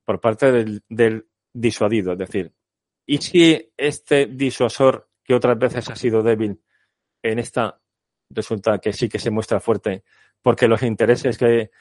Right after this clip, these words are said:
que están en juego para él son, mm, especialmente relevantes?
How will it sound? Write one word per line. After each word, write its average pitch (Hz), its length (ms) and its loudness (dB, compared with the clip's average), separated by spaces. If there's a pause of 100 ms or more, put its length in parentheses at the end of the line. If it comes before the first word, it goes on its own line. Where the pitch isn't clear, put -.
(380)
que - 80 -4
están 123 240 0
en 117 80 0
juego 120 480 0 (320)
para 120 220 2
él 117 60 -2
son, 110 420 -6 (300)
mm, 107 420 -12 (440)
especialmente 113 520 -4
relevantes? 90 640 -8